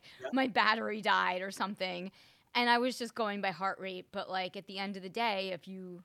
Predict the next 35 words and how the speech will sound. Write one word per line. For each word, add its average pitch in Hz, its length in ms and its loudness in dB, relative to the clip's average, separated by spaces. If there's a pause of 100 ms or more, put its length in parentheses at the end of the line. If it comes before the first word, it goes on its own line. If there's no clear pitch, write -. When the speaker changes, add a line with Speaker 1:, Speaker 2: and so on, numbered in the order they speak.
(100)
Speaker 2:
talk 208 240 -2
to - 80 -8
me 214 100 -6
about 180 240 -6
how 180 240 -2
it - 80 -10
works 175 380 -8
and, 170 100 -12
like, 170 220 -14
why 175 300 -8
it's 175 300 -12
such 185 260 -8
a 175 40 -10
game 170 240 -12
changer 165 440 -12
for - 120 -12
athletes. - 680 -12 (1400)
Speaker 1:
Yeah, 135 320 -2 (200)
yeah, 139 140 0
for 147 220 0
sure. 175 340 2
So, 165 520 2 (480)
you 196 100 6
know, 180 60 8
like, 165 180 2
twenty-two 190 840 2 (140)
years 156 240 0
ago, 190 420 0 (380)
power 170 360 4
was 123 240 0
rel-, 135 260 0 (220)
it 151 120 -2
wasn't 165 320 2
widely 127 440 0
adopted. 117 640 -4